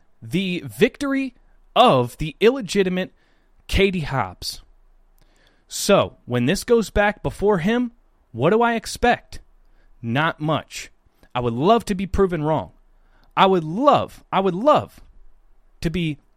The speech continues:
you know, slapped across the face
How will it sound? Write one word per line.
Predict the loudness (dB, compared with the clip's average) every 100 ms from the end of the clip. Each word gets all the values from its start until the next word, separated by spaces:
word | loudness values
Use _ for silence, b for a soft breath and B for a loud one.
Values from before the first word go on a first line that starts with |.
| _
you | -4 -2
know, | 0 -4 -12 _ _ _ _
slapped | -12 -8 0 2 2 -2
across | -4 -2 -2
the | -6
face | -6 -8 -6 -12 -12